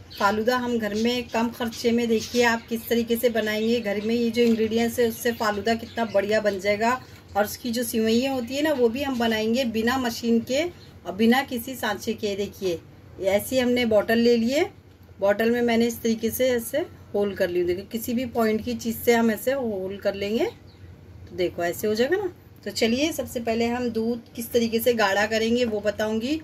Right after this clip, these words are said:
तो ये मैंने एक लीटर दूध ले ली हूँ, एक कटोरी मैंने शक्कर ले ली हूँ, ये शामिल करेंगे हम इसमें।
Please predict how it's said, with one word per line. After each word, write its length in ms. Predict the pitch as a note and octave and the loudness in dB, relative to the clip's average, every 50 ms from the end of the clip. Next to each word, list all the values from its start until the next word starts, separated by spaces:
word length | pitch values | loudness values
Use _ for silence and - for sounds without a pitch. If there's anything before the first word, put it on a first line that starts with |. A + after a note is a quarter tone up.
| - - - - - - | -10 -18 -20 -16 -8 -6
तो 60 | A#3 | -2
ये 140 | G#3 A3+ A#3+ | 0 0 2
मैंने 220 | B3 B3 A#3+ A#3 | 2 2 2 2
एक 100 | A#3 A3+ | 2 2
लीटर 280 | A#3 A#3 A#3 A#3 A#3+ A#3 | 2 0 2 2 2 0
दूध 260 | G#3 F#3+ G3+ G#3 G3+ G#3+ | 0 -4 -8 -8 -2 2
ले 140 | A#3 A#3 | 2 4
ली 160 | A#3 A3+ B3 C4 | 4 2 0 0
हूँ, 140 | C#4 D#4+ F#4+ A4 - - - - - - - - _ _ - - - - - - - - - - - - - - - - - - - - | 2 2 2 0 -2 -10 -20 -20 -20 -20 -20 -20 _ _ -20 -20 -20 -20 -20 -20 -20 -20 -20 -20 -20 -20 -20 -20 -20 -20 -20 -8 0 2
एक 240 | A#3+ D4+ D#4+ - - | 2 2 2 -2 -2
कटोरी 380 | - D4 C4+ C4+ B3+ B3+ A#3+ B3 | -4 -2 -2 -2 -2 -2 -2 -2
मैंने 240 | B3 A#3+ A#3 A#3 A#3+ | -2 0 0 0 -2
शक्कर 360 | A#3 - A#3 - - - G3+ G3+ | -2 -6 -8 -10 -4 -4 -2 0
ले 160 | G#3 G#3 G#3 | 0 0 0
ली 140 | G#3 A3 A3+ | 0 0 -2
हूँ, 200 | B3+ D4+ F#4+ G#4 - - - F3+ | 0 0 -2 -4 -6 -10 -10 -6
ये 120 | F#3+ G#3 | -6 -4
शामिल 380 | A3+ - B3 A#3 A#3 A#3+ A#3+ A#3+ | -4 -2 0 0 0 0 0 -2
करेंगे 320 | A#3+ B3 B3 B3+ B3+ B3+ C4 | -2 -2 -2 -2 -4 -4 -4
हम 140 | C4 C4 C4 | -6 -6 -8
इसमें। 380 | A#3+ - - C#4+ D#4 F#4 G#4+ | -10 -8 -4 -2 -2 -2 -2